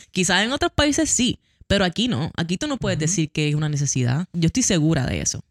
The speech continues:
Speaker 2: No, no,
Speaker 1: Yo
Speaker 2: no
Speaker 1: estoy
Speaker 2: hay
Speaker 1: segura de
Speaker 2: ninguna
Speaker 1: eso.
Speaker 2: necesidad. Y no, la industria, y esa industria es la segunda peor industria, eh, para el ambiente.
Speaker 1: Mm.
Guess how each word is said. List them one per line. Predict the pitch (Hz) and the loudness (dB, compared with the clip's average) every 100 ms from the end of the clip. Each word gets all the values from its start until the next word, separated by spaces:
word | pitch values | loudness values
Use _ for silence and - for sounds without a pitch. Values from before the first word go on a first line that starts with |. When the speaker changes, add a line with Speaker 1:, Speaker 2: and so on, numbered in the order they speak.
| - | -4
Speaker 2:
No, | 120 104 - | -4 -4 -6
no, | 190 196 | -6 -4
Speaker 1:
Yo | |
Speaker 2:
no | - | -2
Speaker 1:
estoy | - | 0
Speaker 2:
hay | 127 | 0
Speaker 1:
segura | 139 143 | 2 2
de | |
Speaker 2:
ninguna | 123 156 | 2 2
Speaker 1:
eso. | 165 | 2
Speaker 2:
necesidad. | 131 123 - 110 113 | 0 0 0 0 2
Y | 117 | 2
no, | 151 180 | 0 -2
la | - 165 | -2 0
industria, | 180 170 190 - 196 104 | 2 2 0 -2 -4 0
y | 143 | 2
esa | 147 151 | 2 2
industria | 202 165 170 - 113 110 | 0 2 0 0 -4 -2
es | - 135 | -4 -4
la | 151 156 | -2 -4
segunda | - 123 131 151 160 | -2 0 0 0 0
peor | 143 147 | 0 0
industria, | 143 131 160 - 127 113 _ _ | 0 0 0 -2 -4 -4 _ _
eh, | 113 110 98 - | -8 -4 -6 -4
para | 120 107 | -4 -4
el | 104 | -6
ambiente. | 95 110 110 92 - _ | -4 -4 -4 -6 -12 _
Speaker 1:
Mm. | 160 151 | -12 -10